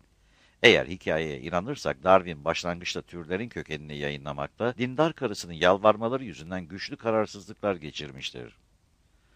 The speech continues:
Daha aşağı türlerle insan arasındaki farklar bulanıklaşmaya başlarken ahlaki düzenle ilgili ciddi sorular ortaya çıkmaktaydı.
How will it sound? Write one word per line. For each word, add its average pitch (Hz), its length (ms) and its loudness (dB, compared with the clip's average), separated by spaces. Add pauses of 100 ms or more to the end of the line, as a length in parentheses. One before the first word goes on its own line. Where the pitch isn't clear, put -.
(540)
Daha 196 220 2
aşağı 123 380 8
türlerle 107 520 0
insan 95 340 -4
arasındaki 76 540 -8
farklar 85 480 2
bulanıklaşmaya 82 800 -4
başlarken 69 640 -4
ahlaki 143 560 6
düzenle 78 440 -6
ilgili 78 280 -8
ciddi 107 320 -8
sorular 117 400 -2
ortaya 78 380 -4
çıkmaktaydı. 67 760 -8